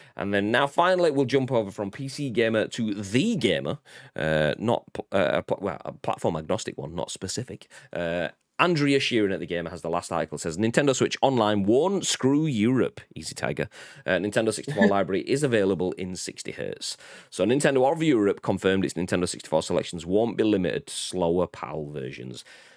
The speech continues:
Speaker 1: So if you're using Nintendo Switch Online from Europe, you no longer need to worry about being saddled exclusively with fifty hertz versions of your favorite N sixty-four games.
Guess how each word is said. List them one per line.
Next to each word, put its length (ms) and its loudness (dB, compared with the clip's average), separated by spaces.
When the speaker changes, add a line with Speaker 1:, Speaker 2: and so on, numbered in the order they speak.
Speaker 1:
So 220 -4
if 220 2
you're 80 4
using 340 4
Nintendo 380 2
Switch 300 -2
Online 320 2
from 180 -6
Europe, 340 0
you 140 2
no 240 4
longer 300 4
need 160 0
to 80 -4
worry 180 0
about 240 -2
being 220 -6
saddled 500 -2
exclusively 720 -2
with 220 -4
fifty 320 -4
hertz 280 -2
versions 460 -6
of 120 -10
your 200 -2
favorite 340 -4
N 120 -8
sixty-four 420 -10
games. 420 -4